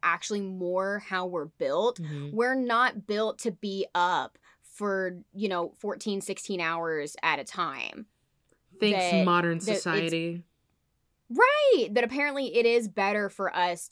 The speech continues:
Speaker 1: to have, like, a, a tro-, trough and crest throughout the day
Speaker 2: Mm-hmm.
Speaker 1: and, and have little naps and then wake up and do stuff. Which, like, that's how my body wants to function anyway, 'cause I'm A D H D. <laughs> So,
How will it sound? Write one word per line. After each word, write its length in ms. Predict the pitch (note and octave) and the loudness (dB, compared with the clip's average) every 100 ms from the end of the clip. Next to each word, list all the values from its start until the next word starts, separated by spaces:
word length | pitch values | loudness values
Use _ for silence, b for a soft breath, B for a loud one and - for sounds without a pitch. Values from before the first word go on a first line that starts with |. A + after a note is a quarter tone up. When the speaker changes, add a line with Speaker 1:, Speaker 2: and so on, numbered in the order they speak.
| - | -6
Speaker 1:
to 400 | A3 F#3+ F#3 F3+ F#3+ | -2 0 0 -2 -4
have, 540 | - F#3 F3 E3+ E3 F3+ | -4 0 2 0 -4 -6
like, 280 | F3+ E3 | -4 -2
a, 160 | F3 D#3 - | -4 -8 -8
a 180 | E3 E3 D#3+ - _ _ _ _ _ _ _ | -6 -6 -8 -20 _ _ _ _ _ _ _
tro-, 300 | - - A3 G#3 - | -6 2 2 2 -4
trough 420 | - A#3 A3 - | 2 2 2 -4
and 140 | - G3 | -8 -6
crest 440 | - F3+ - - | -2 -2 -4 -10
throughout 300 | F#3+ D#3 B2+ | -4 -2 -2
the 60 | A3 | -2
day 320 | C#3 A2+ F#3+ | -2 -2 -4
Speaker 2:
Mm-hmm. 280 | E3+ D#3+ D3 - | -6 -6 -6 -4
Speaker 1:
and, 360 | F#3 E3+ E3 | -2 -2 -4
and 140 | C#3 F3+ | -6 -2
have 240 | F#3 F3 | 0 0
little 220 | F3 E3+ | -2 -4
naps 320 | D#3+ D3 B2+ - | 0 0 0 -4
and 160 | F3 | -6
then 120 | E3 | -6
wake 180 | E3 D3+ | -6 -6
up 100 | D#3 | -6
and 120 | C#3 C3+ | -8 -12
do 140 | C#3 | -12
stuff. 320 | - A#2+ - b b | -10 -10 -10 b b
Which, 280 | B3+ A3+ - - | 0 0 -2 2
like, 160 | A#3 | 2
that's 180 | C4 D4 | 2 2
how 140 | D#4+ C#4 | 2 2
my 160 | A3 | 2
body 240 | F#3 F3+ F3 | 4 2 2
wants 200 | F3 - | -4 -6
to 60 | |
function 320 | - F3+ - E3+ | -8 -8 -6 -6
anyway, 340 | D3+ F#3 F#3+ | -4 -2 -2
'cause 120 | F#3+ | -4
I'm 120 | E3+ D3 | -6 -4
A 120 | D#3+ | -4
D 120 | D#3 | -4
H 200 | D3+ - | -6 -8
D. 380 | E3 G#3 F4 E4+ | 2 4 4 2
<laughs> 60 | - _ _ _ B B B - | -4 _ _ _ B B B -10
So, 800 | - B3 G#3+ G3+ G3 F#3+ F#3+ | 2 4 6 4 2 2 0